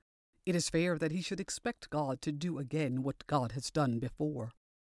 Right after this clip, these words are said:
But in this instance, God's deliverance appears to be delayed or not coming at all. Most of us have been where the writer is. We have stood watching for the right hand of God to appear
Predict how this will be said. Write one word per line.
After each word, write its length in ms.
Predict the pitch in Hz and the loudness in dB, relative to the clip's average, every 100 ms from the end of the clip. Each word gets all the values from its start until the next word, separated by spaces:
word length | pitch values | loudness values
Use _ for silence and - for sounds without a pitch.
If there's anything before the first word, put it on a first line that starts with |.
| _ _ | _ _
But 100 | 175 | 2
in 160 | 175 185 | 6 6
this 220 | 254 - | 4 0
instance, 600 | 196 175 - 147 131 - | 0 0 0 2 2 2
God's 380 | - 165 139 - | 2 2 2 0
deliverance 600 | 156 151 160 135 135 - | 2 2 2 2 0 0
appears 360 | - 175 135 - | -6 -2 -2 -2
to 140 | 147 | -2
be 120 | 143 | 0
delayed 520 | 127 123 143 143 113 | 0 0 0 -2 -4
or 100 | 120 | -4
not 300 | 135 135 - | -2 -2 -2
coming 400 | - 143 117 117 - | 0 2 2 -2 -4
at 200 | 123 127 | -6 -4
all. 340 | 120 131 123 - _ _ _ _ _ _ _ _ 180 | -6 -8 -12 -16 _ _ _ _ _ _ _ _ 6
Most 340 | 185 147 - | 6 6 0
of 100 | 139 | 2
us 200 | 143 - | 2 2
have 120 | 151 | 2
been 200 | 160 151 | 6 8
where 100 | 156 | 8
the 80 | 165 | 6
writer 320 | 151 156 156 | 6 6 4
is. 480 | 160 170 170 160 - _ _ _ _ _ _ | 4 4 4 0 -6 _ _ _ _ _ _
We 120 | - 180 | 2 4
have 100 | - | 2
stood 440 | - 208 160 123 | 0 4 4 4
watching 440 | 151 151 - 139 | 2 2 4 4
for 100 | 147 | 4
the 100 | 147 | 2
right 320 | 135 135 147 - | 0 2 0 0
hand 240 | 143 127 | -2 0
of 140 | 135 | 0
God 380 | 139 139 143 127 | 0 4 4 2
to 180 | - 156 | -2 -2
appear 580 | - - - 208 175 | -2 -6 -6 2 4